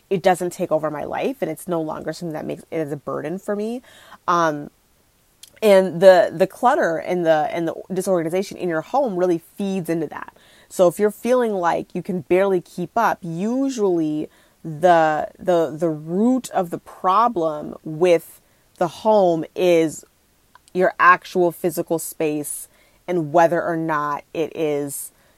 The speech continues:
um, it is organized in a way that will actually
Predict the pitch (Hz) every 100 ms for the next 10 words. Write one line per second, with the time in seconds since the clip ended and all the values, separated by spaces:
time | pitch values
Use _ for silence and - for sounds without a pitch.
0 | _ _ _ _ 175 165 147 143 - 165
1 | 165 - 180 170 165 147 - 165 156 143
2 | 160 151 143 - 135 151 - - 156 -
3 | - 160 151 143